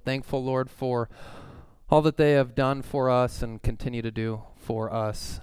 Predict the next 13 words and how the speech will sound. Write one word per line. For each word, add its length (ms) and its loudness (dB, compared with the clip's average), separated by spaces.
And 480 -6
would 180 -6
you 60 -4
just 220 -6
bless 260 0
them 180 -4
today, 300 -2
Lord? 300 -4
Keep 240 0
them, 260 -2
cause 300 2
your 140 -2
face 480 -4